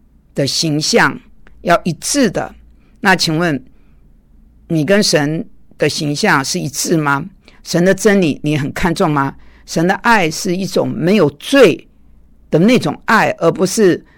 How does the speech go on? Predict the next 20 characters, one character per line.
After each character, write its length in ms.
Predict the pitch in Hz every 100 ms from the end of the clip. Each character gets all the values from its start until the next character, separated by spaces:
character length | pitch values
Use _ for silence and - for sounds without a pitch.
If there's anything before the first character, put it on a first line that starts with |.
| _ _ _ _ -
呃， 160 | 147
妇 260 | 143 - 254
人 180 | 170 139
之 200 | - 220
仁 220 | 165 135
的 100 | 147 151 -
爱、 280 | 214 143 - _
溺 260 | 214 214 175
爱， 240 | 214 165 120 - -
你 160 | 139
知 180 | 123 170
道 140 | 170
吗？ 240 | 151 135 - - - -
当 160 | - 226
你 120 | 220
一 80 | 208
直 100 | 196
在 180 | 202 190
讲 240 | 165 127
到 360 | 143 180 151